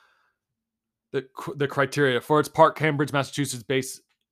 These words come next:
N B R is a bit of a shadowy group, meeting in private and not making recession calls generally months after they begin, and sometimes not until they have ended. Its most recent call came from covid nineteen downturn, which it said began in February twenty twenty and ended two months later.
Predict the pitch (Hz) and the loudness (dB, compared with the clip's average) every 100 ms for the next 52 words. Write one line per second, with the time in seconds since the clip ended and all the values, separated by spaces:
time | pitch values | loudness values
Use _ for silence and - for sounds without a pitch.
0 | _ 143 151 139 135 120 120 123 131 110 | _ -8 -6 -4 -2 0 0 -2 -4 -8
1 | - 135 131 127 123 - 131 131 135 131 | -6 -6 -4 -8 -8 -2 -2 0 -4 -6
2 | 123 127 - 123 127 147 - 120 113 117 | -10 -12 -12 -10 -10 -10 -6 -6 -6 -10
3 | 117 120 127 127 131 123 127 123 127 120 | -10 -10 -10 -10 -10 -8 -8 -8 -8 -6
4 | 117 120 117 120 113 113 127 - 120 - | -8 -8 -10 -10 -8 -8 -8 -12 -12 -10
5 | 120 117 120 113 104 107 - 120 - 151 | -8 -8 -8 -12 -14 -16 -18 -16 -14 -10
6 | 156 143 120 123 123 - 123 120 - _ | -8 -6 -4 -6 -6 -6 -6 -6 -12 _
7 | - 110 120 - 107 98 101 - _ - | -14 -12 -12 -12 -16 -14 -16 -18 _ -20
8 | - _ _ - 175 - 180 180 - 165 | -20 _ _ -4 -2 0 0 0 0 -4
9 | 165 139 123 123 - 127 117 113 139 131 | -4 -4 -2 -2 -4 -8 -8 -6 -4 -4
10 | 127 127 123 117 117 123 120 117 107 - | -6 -8 -6 -6 -8 -10 -10 -10 -12 -12
11 | - 123 113 117 120 117 110 110 113 107 | -8 -8 -8 -10 -10 -8 -8 -6 -6 -6
12 | - 120 120 113 110 110 - 113 110 110 | -8 -8 -8 -10 -10 -10 -14 -16 -14 -14
13 | - - 120 117 - - 104 101 104 | -12 -8 -6 -6 -10 -18 -18 -16 -18